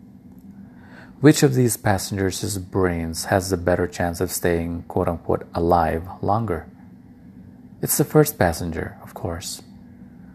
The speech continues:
The second passenger's brain is already shutting down. It has probably been shutting down for a long time. I'm not suggesting you have to be aware of everything,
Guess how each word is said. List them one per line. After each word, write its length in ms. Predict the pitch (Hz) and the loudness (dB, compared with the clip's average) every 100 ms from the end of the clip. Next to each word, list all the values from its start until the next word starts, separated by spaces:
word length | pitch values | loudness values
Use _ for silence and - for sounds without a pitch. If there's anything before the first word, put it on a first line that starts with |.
| - - - | -20 -8 -4
The 80 | |
second 420 | 104 120 131 113 - | 2 4 4 0 0
passenger's 440 | 90 92 95 90 | 0 0 -2 -4
brain 340 | 90 95 95 | 0 2 2
is 100 | 98 | 2
already 400 | 101 101 107 107 | 4 4 4 2
shutting 460 | 110 - 104 104 104 | 0 -2 -2 0 -2
down. 380 | 98 87 82 98 - - - - - - - - - - | -2 -4 -6 -12 -20 -20 -20 -20 -20 -20 -20 -20 -20 -4
It 60 | 120 | 2
has 160 | 110 - | 2 4
probably 440 | 127 135 135 127 | 4 4 6 4
been 200 | 117 110 | 4 0
shutting 360 | 104 107 104 95 | -2 -2 0 0
down 240 | 90 87 | 0 -2
for 160 | - 98 | -2 -2
a 40 | |
long 320 | 82 80 80 | -2 -2 -4
time. 440 | 78 87 80 80 - - - - - - - - - - - - - - | -4 -2 -2 -6 -12 -20 -20 -20 -20 -20 -20 -20 -20 -20 -20 -20 -12 2
I'm 140 | 147 | 4
not 100 | 170 | 4
suggesting 580 | - 120 120 131 - 117 | 0 4 4 4 2 -2
you 100 | 107 | 0
have 120 | 110 107 | 0 -2
to 60 | |
be 160 | 107 107 | 0 2
aware 380 | 104 104 104 101 | 4 4 4 4
of 140 | 98 | 2
everything, 680 | 110 131 101 - 87 104 | 2 2 0 -2 -4 -6